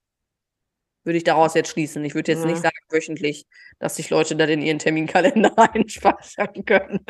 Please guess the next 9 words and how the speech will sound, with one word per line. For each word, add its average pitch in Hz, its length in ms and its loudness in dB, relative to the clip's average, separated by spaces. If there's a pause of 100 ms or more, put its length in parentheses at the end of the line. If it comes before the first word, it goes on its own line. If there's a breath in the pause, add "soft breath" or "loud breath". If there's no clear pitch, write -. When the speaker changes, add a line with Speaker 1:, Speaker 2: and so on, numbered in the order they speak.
Speaker 2:
Lisa 208 440 4
kommt 175 260 2
wieder 170 280 6
und 160 140 -2
läuft 156 340 0
nackt 185 520 0
über 190 220 4
den 175 60 -4
Marktplatz. 170 600 -4